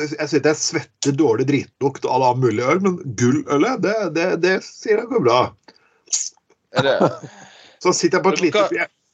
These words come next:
Speaker 1: jeg, jeg beklager faktisk at jeg ikke var på sending. Altså, tenk så mange år, og det er egentlig meg,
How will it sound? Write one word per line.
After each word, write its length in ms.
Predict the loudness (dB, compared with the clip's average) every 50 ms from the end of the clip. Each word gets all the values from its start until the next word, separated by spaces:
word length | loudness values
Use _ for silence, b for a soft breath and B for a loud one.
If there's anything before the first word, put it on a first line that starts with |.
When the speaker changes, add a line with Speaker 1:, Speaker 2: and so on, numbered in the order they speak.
| _ _ _ 0
Speaker 1:
jeg, 120 | 0 2 2
jeg 140 | 2 0 0
beklager 360 | -2 0 0 2 2 2 2 0
faktisk 220 | 0 0 0 -2 -2
at 60 | -2 -2
jeg 60 | 0
ikke 100 | 0 0 2
var 120 | 2 0 0 -4
på 60 | -6
sending. 240 | -6 -6 -6 -6 -8 -8 -8
Altså, 160 | -6 -6 -6 -6
tenk 300 | -2 -2 -2 -2 -2 -4 -12 -16 _ -20
så 220 | -12 -4 -4 -2 0
mange 220 | 0 0 0 -2 -4
år, 300 | -4 -2 0 0 0 0
og 80 | -2 0
det 80 | 0
er 60 | 0 0
egentlig 240 | 0 -2 -4 -6 -6 -8 -14 -20 -18 _ -6
meg, 240 | -2 0 0 0